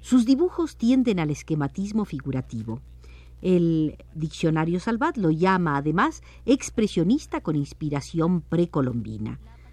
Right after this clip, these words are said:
Según Rodríguez Castelo, su pintura es feísta brutal, porque está destinada a no gustar, a funcionar como un rechazo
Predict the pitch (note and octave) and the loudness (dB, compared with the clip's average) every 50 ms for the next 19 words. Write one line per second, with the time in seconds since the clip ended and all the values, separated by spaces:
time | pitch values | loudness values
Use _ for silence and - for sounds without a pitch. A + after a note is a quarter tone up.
0 | - - - - - F#3+ E3+ F3+ G3+ G3 E3 C#3+ C3 - - - - C3+ C#3+ D3 | -20 -20 -12 -2 0 2 2 4 4 4 4 4 2 -2 -6 -8 -6 -4 -2 -2
1 | C3+ C3+ D3 D3+ D3 C#3 C3+ - - - F3 - - - D4+ D#4 C#4+ C4 D4 D4+ | 0 0 0 0 0 -2 -4 -6 -4 -4 -6 -6 0 4 4 6 6 4 2 -2
2 | - - - - - - - - - D#4 - C#4 A3+ A3 - - B3+ D4 D#4+ C#4+ | -4 -8 -18 -20 -20 -18 0 2 2 4 4 4 2 2 2 2 0 0 0 2
3 | B3 G3 G3 B3 C#4+ - - - E3+ - - G#3 G3 G#3 A3+ A#3 - - - - | 2 4 4 4 2 2 -2 -8 -8 2 4 6 6 8 6 4 0 -2 -2 -2
4 | A3 G3 G3+ A3 G3 - F#3+ C#3 B2 B2 D#3 - - - - - - - - - | 0 0 0 -2 0 0 0 0 0 -2 -4 -8 -12 -18 -20 -20 -20 -20 -20 -20
5 | - - G3+ F#3+ F3 - D#3+ D3 - - F#3 F3+ F#3+ F3 - - F#3+ F3+ F#3+ G#3 | 0 4 4 4 4 4 0 -4 -4 -2 -2 -2 -2 -2 -4 -2 0 2 4 4
6 | G#3+ G#3 F#3 E3+ F3 F#3 G#3+ A3 A3 G3+ - - - C4 C4 - - - - - | 6 6 6 8 8 8 6 6 4 -2 -4 -6 -8 -8 -8 -8 -10 -18 -20 -20
7 | - - - - - F3+ - - G3 F#3 E3+ - A3+ G3 G#3 A3 A3 - - A3 | -20 -20 -14 -4 -2 0 2 4 2 2 2 2 2 2 4 2 2 4 6 8
8 | G#3 A3+ B3+ B3+ - A3 G3 F#3+ F#3+ F3+ - - - D#4 C#4+ - - - C3+ C3+ | 10 10 10 8 6 4 2 2 2 2 2 0 0 -2 -2 -2 -6 -8 -8 -8